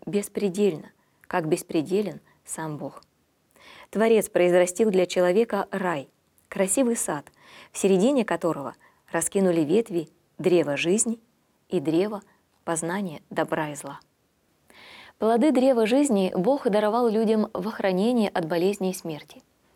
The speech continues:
а плоды древа познания добра и зла Господь заповедал не вкушать, чтобы не умереть. Наслаждаясь райскими красотами и взирая на древо познания, Адам должен был осознавать смертельную опасность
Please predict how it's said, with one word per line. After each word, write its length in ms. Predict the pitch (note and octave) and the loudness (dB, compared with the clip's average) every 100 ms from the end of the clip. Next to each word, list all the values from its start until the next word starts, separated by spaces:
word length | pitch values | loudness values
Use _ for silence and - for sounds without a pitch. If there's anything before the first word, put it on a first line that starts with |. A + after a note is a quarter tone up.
| _ | _
а 120 | - F3 | -6 0
плоды 380 | F3+ E3+ F#3+ - | 2 4 4 2
древа 340 | E3 E3+ D#3 | 0 0 0
познания 580 | - D3+ E3 G#3 F#3 D#3+ | -2 -2 0 0 0 -2
добра 340 | E3+ D#3 E3 D#3 | -4 -2 -2 -4
и 20 | |
зла 300 | C#3 G3+ A#3 _ - - - - | -4 -4 -6 _ -20 -20 -20 -6
Господь 380 | F#3 F#3 D#4 A#3+ | -6 0 0 2
заповедал 520 | B3 G#3 A#3+ A#3 A3 | 0 2 2 2 0
не 160 | G#3 G#3 | 0 0
вкушать, 560 | A3 A3 - F#3 C#3 _ _ _ - | 0 -4 -4 -4 -8 _ _ _ -18
чтобы 360 | - F3 E3 | -6 -4 -2
не 120 | F3+ | -2
умереть. 480 | F3 E3 D#3 - - _ _ _ _ _ - - - - | -2 -4 -6 -10 -16 _ _ _ _ _ -20 -20 -20 -6
Наслаждаясь 600 | G3 G#3+ A3+ C#4 D4+ - | -2 0 2 2 2 0
райскими 440 | F#3 B3+ - F3+ | -2 -2 -2 -4
красотами 720 | E3+ E3 - F#3+ A3+ A3+ G3 - | -2 -4 -2 -2 0 -2 -2 0
и 120 | F3+ | 0
взирая 400 | D#3+ F#3+ F#3+ F#3+ | 2 0 0 0
на 140 | F3 | -2
древо 260 | E3 F3+ E3+ | 0 0 0
познания, 580 | D#3+ D#3+ E3+ B3+ B3+ G#3+ - - - - | -2 -4 -2 -2 -4 -6 -12 -20 -18 -6
Адам 380 | F3 F3+ D4 C4 | -2 0 0 -2
должен 460 | F3+ B3+ C4 B3 G#3+ | 0 2 2 2 4
был 200 | A#3+ - | 2 0
осознавать 640 | A3+ G#3+ G#3+ G3 F#3 A#3 A#3 - | -4 -4 0 0 2 0 -2 -8
смертельную 720 | - G3 F#3+ - A#3+ B3+ A3+ - | -4 -2 -2 0 0 2 0 0
опасность 680 | F3+ - G3 A3+ D3+ C3 | -4 -4 -4 -4 -10 -16